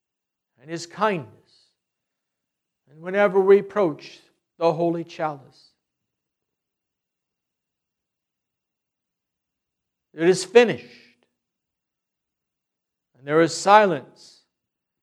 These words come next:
and there is blood. As we wait patiently by the tomb for that final act of love.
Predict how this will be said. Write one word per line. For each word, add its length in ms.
and 100
there 160
is 160
blood. 340
As 220
we 140
wait 360
patiently 1040
by 180
the 120
tomb 420
for 160
that 300
final 420
act 440
of 160
love. 280